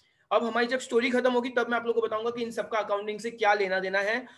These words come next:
और हमारे business से क्या लेना देना है। अगर आज कल जाके आपको कोई भी business model,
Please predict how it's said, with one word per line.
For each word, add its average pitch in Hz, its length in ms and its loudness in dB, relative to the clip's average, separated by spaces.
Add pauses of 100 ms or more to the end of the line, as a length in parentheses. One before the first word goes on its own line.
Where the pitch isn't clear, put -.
(180)
और 202 140 2
हमारे 202 280 2
business 196 360 -2
से 247 80 -6
क्या 226 120 0
लेना 190 220 -2
देना 160 160 -2
है। 165 60 0
अगर 185 100 -4
आज 185 260 0
कल 208 140 -2
जाके 208 260 0
आपको 196 180 0
कोई 208 200 2
भी 226 120 -4
business 220 380 -4
model, 202 340 2